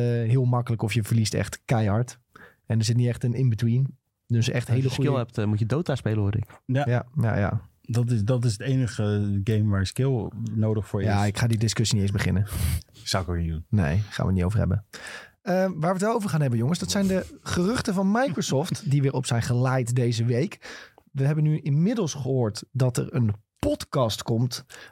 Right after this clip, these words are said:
Speaker 1: op donderdagavond negen uur Nederlandse tijd.
Speaker 3: Je nou gewoon de concurrent, eh, te promoten.
Speaker 4: Ja, de
Speaker 2: Ja,
Speaker 4: official
Speaker 2: Xbox.
Speaker 4: Xbox
Speaker 3: Xbox.
Speaker 4: podcast.
Speaker 1: De official Xbox
Speaker 4: <laughs> Is een
Speaker 1: podcast.
Speaker 4: hele grote concurrent
Speaker 2: Onze grootste
Speaker 4: voor ons.
Speaker 2: concurrent.
Speaker 1: Ja, die, eh, ja, die gaan hier een, een, een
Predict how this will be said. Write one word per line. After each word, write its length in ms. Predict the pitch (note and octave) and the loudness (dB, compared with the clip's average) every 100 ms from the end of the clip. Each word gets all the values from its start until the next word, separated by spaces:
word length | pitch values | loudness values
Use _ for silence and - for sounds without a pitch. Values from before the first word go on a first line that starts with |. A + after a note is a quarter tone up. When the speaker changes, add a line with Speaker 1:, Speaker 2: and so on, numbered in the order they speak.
| - | -4
Speaker 1:
op 200 | C#3+ B2 - | -2 -2 -2
donderdagavond 880 | G3 A#3+ F3+ E3 D#3 D3 C3 A#2 C3 | -2 0 -2 0 0 0 0 0 0
negen 460 | C3+ G3 E3+ C#3 | 0 2 0 2
uur 120 | C3 | 2
Nederlandse 440 | B2 A#2 A2+ G#2+ - | 2 0 0 -2 -2
tijd. 240 | B2+ G#2+ | 0 2
Speaker 3:
Je 60 | G2 | 2
nou 140 | A2+ | 0
gewoon 140 | G#2+ A#2 | 0 0
de 80 | G#2+ | 2
concurrent, 500 | B2+ A#2+ C3+ A2 F#2 | 0 0 2 0 0
eh, 240 | F2+ F2 | 0 0
te 160 | F2 F#2+ | 0 0
promoten. 600 | G2 F2+ F2 F2 F#2 F2 _ _ _ _ - - - | 2 2 2 0 -2 -2 _ _ _ _ -20 -18 -2
Speaker 4:
Ja, 200 | A2+ G2+ | -2 0
de 160 | G#2+ | 0
Speaker 2:
Ja, 60 | G#2+ | 0
Speaker 4:
official 400 | - A#2+ B2 A2+ | 0 -2 0 0
Speaker 2:
Xbox. 220 | B2 E3 | 0 -2
Speaker 4:
Xbox 260 | B2+ D#3 F3+ | 0 0 0
Speaker 3:
Xbox. 220 | A2 G3 | 0 -2
Speaker 4:
podcast. 320 | - - - | -2 -2 0
Speaker 1:
De 100 | D3 | 0
official 500 | E4+ - B3 - F#3 | 0 0 0 0 0
Xbox 460 | C4 F#3+ D3+ D#3+ - | 0 -2 0 -2 0
Speaker 4:
<laughs> 0 | |
Is 60 | C4+ | -2
een 60 | D#3 | 0
Speaker 1:
podcast. 220 | D3+ C#3+ E3 | 0 0 2
Speaker 4:
hele 240 | G#3 G#3 | 2 2
grote 340 | A#3 F#3 F#3 - | 0 0 -2 -2
concurrent 140 | F#3 | -2
Speaker 2:
Onze 200 | D3+ D3+ | 0 0
grootste 340 | - F#3 F#3+ | 2 0 0
Speaker 4:
voor 100 | E3 | 0
ons. 100 | E3+ D#3+ | 0 0
Speaker 2:
concurrent. 300 | C#3+ G#3 A#3+ E3 | 0 -2 -4 -2
Speaker 1:
Ja, 220 | B2 - - E3 - D#3+ C3 C#3+ | -2 -2 -4 -2 -2 -2 -2 0
die, 240 | F#3 F#3+ F#3 | 0 2 2
eh, 500 | F3+ F3 E3+ E3 E3 | 2 2 2 2 2
ja, 160 | D#3 C3 | 0 0
die 100 | D3 | 0
gaan 160 | D#3+ | 0
hier 240 | D#3+ E3+ D#3 | 0 0 -2
een, 100 | D#3 | -2
een, 300 | D3+ C#3+ D#3 | 0 0 0
een 180 | D3+ | -6